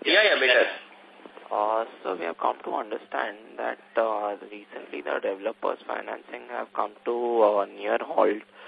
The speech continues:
Speaker 2: at least for the time being. And, uh, in that case, do you think that, uh, it will make a case for the developers to sell the existing inventory at,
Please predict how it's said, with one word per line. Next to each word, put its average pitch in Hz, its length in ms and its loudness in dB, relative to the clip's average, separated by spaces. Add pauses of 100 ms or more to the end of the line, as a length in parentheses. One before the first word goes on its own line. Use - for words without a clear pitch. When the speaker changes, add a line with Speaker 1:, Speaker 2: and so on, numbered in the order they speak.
(200)
Speaker 2:
at - 160 -6
least 117 220 -4
for 113 100 4
the 113 140 2
time 107 340 -4
being. 101 240 -8 (640)
And, 110 440 -6
uh, 110 180 0
in 123 400 -8
that 113 200 -2 (240)
case, 110 380 -4 (520)
do 107 80 -4
you 143 160 0 (260)
think 139 200 -6 (300)
that, 139 240 2 (180)
uh, 117 380 4 (100)
it - 240 -2
will 123 420 -6
make 113 200 -6
a 127 100 0
case 120 320 -4
for 135 140 -2
the 131 180 0
developers 120 640 -2
to 131 220 -6
sell 120 260 2
the 123 260 2 (340)
existing 113 680 -6
inventory 110 640 -6
at, 107 160 -2